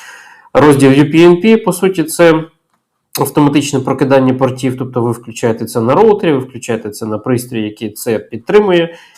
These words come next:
і у вас автоматично прокидаються порти у, а, відповідності до того, які порти у вас взагалі вільні в мережі. А, налаштування, або точніше визначення, е, локального D N S сервера.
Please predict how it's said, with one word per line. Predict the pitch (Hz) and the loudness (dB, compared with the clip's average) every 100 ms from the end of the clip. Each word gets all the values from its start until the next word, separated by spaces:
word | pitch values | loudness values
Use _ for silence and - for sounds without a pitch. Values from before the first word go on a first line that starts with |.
| _ | _
і | - 180 185 156 | 0 2 2 0
у | - _ _ _ _ - | -4 _ _ _ _ -4
вас | 156 160 | -2 -2
автоматично | - 120 117 123 - 113 | -4 -4 -4 -6 -6 -6
прокидаються | 113 113 113 113 113 | -6 -2 0 0 -4
порти | 127 123 165 185 185 | -6 -4 0 0 0
у, | 131 139 143 143 - _ | 0 2 0 -4 -18 _
а, | 123 117 | -2 0
відповідності | 113 127 127 131 131 123 - 113 | 0 -2 -2 -4 -4 -8 -8 -12
до | 107 120 123 127 | -6 -2 2 2
того, | 120 120 117 113 | 2 -2 -2 -2
які | 104 - 123 | -4 -6 -8
порти | - 107 - 117 120 | -8 -12 -8 -4 -4
у | 113 98 | -4 -6
вас | 101 104 104 - _ _ | -4 -4 -4 -14 _ _
взагалі | 101 95 101 110 113 - | -12 -8 -6 -4 -6 -8
вільні | 113 127 107 101 98 | -4 -2 -2 -4 -10
в | |
мережі. | 101 104 101 - 113 113 _ _ - - _ _ _ | -8 -8 -8 -12 -18 -20 _ _ -20 -20 _ _ _
А, | - 117 113 113 | 0 2 2 2
налаштування, | 135 131 143 127 117 117 117 117 110 - | 2 0 0 0 0 0 0 0 -2 -4
або | 120 123 | -4 -4
точніше | 127 - 143 - | -6 -8 -6 -4
визначення, | 131 139 120 113 - 120 117 110 113 - | 0 0 0 -4 -6 -4 -2 -2 -6 -10
е, | 120 117 117 | -4 0 0
локального | 113 127 127 117 107 104 107 | 0 0 0 0 0 -2 -4
D | 123 | -2
N | 160 190 | 0 0
S | |
сервера. | 196 - 170 156 147 143 143 | -2 -2 0 0 -2 -4 -8